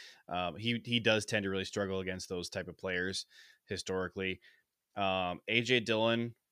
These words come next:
um, you know, he, he does power running really well. Um, it's, uh, some of the really fun runs that we've gotten to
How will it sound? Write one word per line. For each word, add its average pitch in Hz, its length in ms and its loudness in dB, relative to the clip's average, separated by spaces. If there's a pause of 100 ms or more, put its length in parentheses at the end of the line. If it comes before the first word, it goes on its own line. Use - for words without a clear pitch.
um, 90 720 -4
you 92 180 -10
know, 90 60 -8
he, 101 340 -6
he 104 300 -8 (380)
does 104 180 0
power 92 280 0
running 92 340 -4
really 85 220 -8
well. 82 420 -6 (220)
Um, 80 420 -12 (800)
it's, - 200 -8
uh, 87 180 -2
some 104 180 -4
of 98 60 -2
the 90 200 -4
really 104 220 -4
fun 95 300 -4
runs 90 320 -4
that 90 120 -4
we've 87 140 -10
gotten 87 240 -4
to 85 300 -4